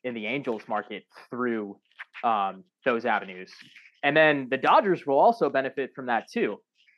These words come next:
Like, this is the Showtime Dodgers now.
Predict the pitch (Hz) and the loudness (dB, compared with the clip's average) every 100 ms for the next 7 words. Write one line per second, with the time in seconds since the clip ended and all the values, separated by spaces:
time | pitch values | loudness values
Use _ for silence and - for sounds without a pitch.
0 | _ _ _ 135 127 113 _ _ - 165 | _ _ _ 0 0 0 _ _ 0 2
1 | 277 277 226 - - 214 202 180 165 139 | 4 2 2 0 4 4 6 4 4 4
2 | 131 113 95 - 104 90 | 4 2 -8 -16 -14 -14